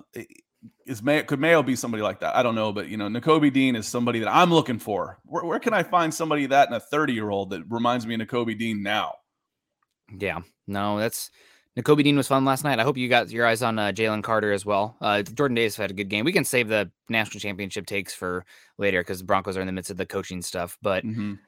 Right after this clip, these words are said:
Speaker 2: uh, it was a good game. Um, I did want to get into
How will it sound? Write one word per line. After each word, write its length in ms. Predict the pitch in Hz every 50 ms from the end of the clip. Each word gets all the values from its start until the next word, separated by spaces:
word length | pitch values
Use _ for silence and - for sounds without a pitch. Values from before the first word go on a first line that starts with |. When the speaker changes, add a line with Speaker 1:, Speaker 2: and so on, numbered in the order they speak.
| _ 101
Speaker 2:
uh, 120 | 98 101
it 40 | 104
was 100 | 110 151
a 40 | 170
good 140 | 180 160
game. 260 | 143 151 120 85 87 - _ -
Um, 560 | - 110 113 117 117 120 120 117 117 117 110 - - _ _ _ _ _ _ - - _ _ _
I 80 | - 131
did 200 | 120 160 165 143
want 240 | 139 151 151 139 -
to 80 | -
get 220 | 135 104 127 135 -
into 640 | 120 120 120 117 - 117 117 110 107 107 107 101